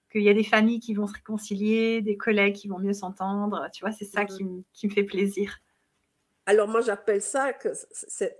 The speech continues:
Speaker 2: vraiment ton élan de contribution. T'as envie de
Speaker 1: Mhm.
Speaker 2: contribuer à un monde de paix.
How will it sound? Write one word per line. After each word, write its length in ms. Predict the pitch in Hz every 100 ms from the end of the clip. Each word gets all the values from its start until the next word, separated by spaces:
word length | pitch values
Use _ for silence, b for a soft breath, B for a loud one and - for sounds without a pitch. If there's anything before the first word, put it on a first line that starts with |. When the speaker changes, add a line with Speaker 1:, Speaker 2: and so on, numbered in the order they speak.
| 208
Speaker 2:
vraiment 380 | 190 214 233 240
ton 200 | 220 202
élan 220 | 196 190
de 80 | -
contribution. 840 | 175 - 175 170 170 - 160 165 _
T'as 80 | 208
envie 180 | 202 185
de 60 |
Speaker 1:
Mhm. 40 | -
Speaker 2:
contribuer 760 | 214 214 214 214 208 208 208
à 100 | 180
un 160 | 165 165
monde 400 | 180 185 202 175
de 140 | 160
paix. 340 | - 165 165